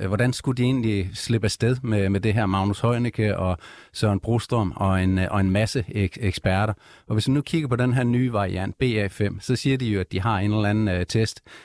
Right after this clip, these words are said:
til at teste lige nøjagtigt for, for den. Det vil jeg også stille spørgsmålstegn ved. Fordi at, øh, ham, som har opfundet, øh,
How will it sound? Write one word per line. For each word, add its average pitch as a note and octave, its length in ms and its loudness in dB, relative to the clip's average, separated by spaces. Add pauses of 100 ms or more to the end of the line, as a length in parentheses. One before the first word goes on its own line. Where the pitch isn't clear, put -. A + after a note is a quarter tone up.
(120)
til - 120 -2
at G#2 120 2
teste A2+ 340 0
lige A#2 160 2
nøjagtigt G2 420 -2
for, F2+ 260 0
for G2 120 -2
den. G2+ 240 2
Det A2 80 2
vil A2 40 0
jeg F#2+ 60 2
også F#2+ 120 0
stille G2 180 0
spørgsmålstegn F#2 680 0
ved. F#2 100 0 (380)
Fordi G#2+ 340 0
at, G2 140 0
øh, G2 80 0
ham, A2+ 220 2
som A2 160 0
har F#2 80 2
opfundet, A#2+ 480 -2
øh, F#2 760 -6